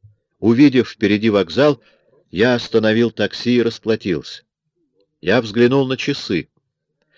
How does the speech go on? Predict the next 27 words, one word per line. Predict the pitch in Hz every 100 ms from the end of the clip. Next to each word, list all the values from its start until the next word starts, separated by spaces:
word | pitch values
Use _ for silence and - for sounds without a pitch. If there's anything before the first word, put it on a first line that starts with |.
| _
Мне | 85 101
предстояло | 135 143 - 127 131 139 135
прослоняться | - - 120 127 131 -
еще | 117 - 131
час, | - - 113 71 - - _ _ _ _
прежде | - 95 113 104 110
чем | 113 107 101
идти | - - 98
к | 80
Брэдли. | 87 87 73 67 - _ _ _ _ _ _ _ -
Решение | 87 82 131 160 160 151
явилось | 139 127 131 139 -
в | 120
виде | 107 123 123
маленького | 113 127 123 - 117 117
кинотеатрика | - 117 117 123 107 85 - 80
на | 80
углу. | 78 73 67 _ _ _ _ _ _ _ _
Я | - 151
зашел | 113 76 - 156 185 - _ _ _ _ _
и | 98
три | 117 127 202
четверти | - 151 180 156 156 147
часа | - 127 - 127 143
следил | - 117 101 117 120
за | 92
тем, | 87 143 175 160